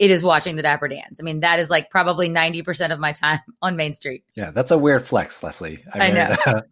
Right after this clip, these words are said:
Speaker 2: a <laughs> a cappella singer. I
Speaker 1: Well,
Speaker 2: know. Congratu-,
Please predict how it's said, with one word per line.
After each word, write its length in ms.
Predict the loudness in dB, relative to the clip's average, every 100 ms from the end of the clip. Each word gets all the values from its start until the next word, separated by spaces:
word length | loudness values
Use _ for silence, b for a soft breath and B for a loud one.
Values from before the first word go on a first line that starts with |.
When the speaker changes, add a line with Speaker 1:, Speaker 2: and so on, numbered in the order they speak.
| -4
Speaker 2:
a 80 | -4
<laughs> 0 |
a 120 | 0
cappella 340 | -2 0 0
singer. 420 | 0 -2 -2 -6 -8
I 480 | -12 -6 -4 -2 2
Speaker 1:
Well, 180 | 4 2
Speaker 2:
know. 100 | 2
Congratu-, 500 | 2 4 2 0 -4